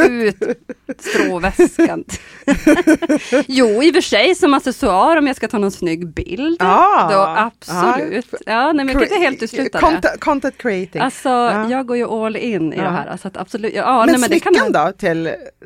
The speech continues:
Speaker 2: till
Speaker 1: Vad sa
Speaker 2: din,
Speaker 1: du?
Speaker 2: brukar du ha smycken till din, eh, poollook?
Speaker 1: Hmm. Alltså jag är inte mega smyck-, jag är inte jättemycket för smycken.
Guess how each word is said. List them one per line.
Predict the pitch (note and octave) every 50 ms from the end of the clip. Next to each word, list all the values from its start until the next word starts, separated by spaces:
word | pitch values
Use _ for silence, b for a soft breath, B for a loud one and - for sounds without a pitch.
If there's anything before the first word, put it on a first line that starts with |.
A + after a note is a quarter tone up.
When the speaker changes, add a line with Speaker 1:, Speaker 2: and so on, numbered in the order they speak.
| E3 _
Speaker 2:
till | - F#3+ F#3
Speaker 1:
Vad | A#3+ A3+ E3+
sa | F3 F3 F3
Speaker 2:
din, | G3 A#3 F3+ -
Speaker 1:
du? | -
Speaker 2:
brukar | F#3 G#3 A#3+ A#3+ B3
du | A#3 A#3
ha | A3+ A3
smycken | - - C#4 B3+ - _ - G4 G#4+ F4+
till | - G#3 E3+
din, | D3+ D#3+ D3+ D#3 D#3+ E3
eh, | D#3+ F3+ F3+
poollook? | - - - - - - - G3+ - _ _ - - - -
Speaker 1:
Hmm. | D#4+ F4 D#4+ C#4 A3 F#3 E3+ E3 D#3 D#3 E3 F3+ F3 - _ _ _ _ _ B B B B B B
Alltså | - B3 - C#4+
jag | D4 D#4
är | F4+
inte | F4+ D#4+ - B3+ A#3+
mega | B3+ C4+ D4 C#4+ B3+ A3+ G#3 G3 G#3+ G3+
smyck-, | - - - A#3 G#3+ - _ _ _ _ -
jag | - - C#4
är |
inte | D4 C4 G3+ G3
jättemycket | G3+ C#4 - - - _ _ G3+ G#3 A#3 C#4+ C4+ _ _ G3 F#3+
för | - - D3 C#3+ D3+
smycken. | - - F#3 F3+ - _ A3 G3+